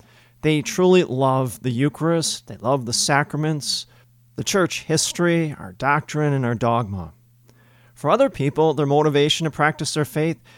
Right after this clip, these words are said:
they feel a sense of fulfillment and purpose in life, especially in working regarding human concerns and social justice issues. They feel like they are making a difference through their work in the church.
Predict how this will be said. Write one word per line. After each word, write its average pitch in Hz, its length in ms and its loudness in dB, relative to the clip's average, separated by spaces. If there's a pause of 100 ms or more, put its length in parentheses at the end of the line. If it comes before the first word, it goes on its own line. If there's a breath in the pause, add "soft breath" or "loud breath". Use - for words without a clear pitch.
(180 soft breath)
they 180 80 0
feel 208 380 2
a 185 40 6
sense 170 380 2
of 160 140 0
fulfillment 156 1040 -2 (300)
and 139 180 -4
purpose - 480 -2
in 117 140 -2
life, 139 560 -2 (440 soft breath)
especially 185 640 2 (280 soft breath)
in 151 420 0
working 110 640 0 (320)
regarding 131 420 2
human 131 340 -2
concerns 135 680 -2
and 104 160 -4
social 139 420 -2
justice 127 540 -2
issues. - 560 -4 (560 soft breath)
They 156 100 2
feel 208 320 4
like 190 260 2
they 165 120 2
are 156 80 4
making 139 520 0
a 113 80 -2
difference - 960 -4 (160)
through 156 300 -2
their 147 120 4
work 135 460 0
in 120 200 0
the 123 60 -2
church. - 600 -8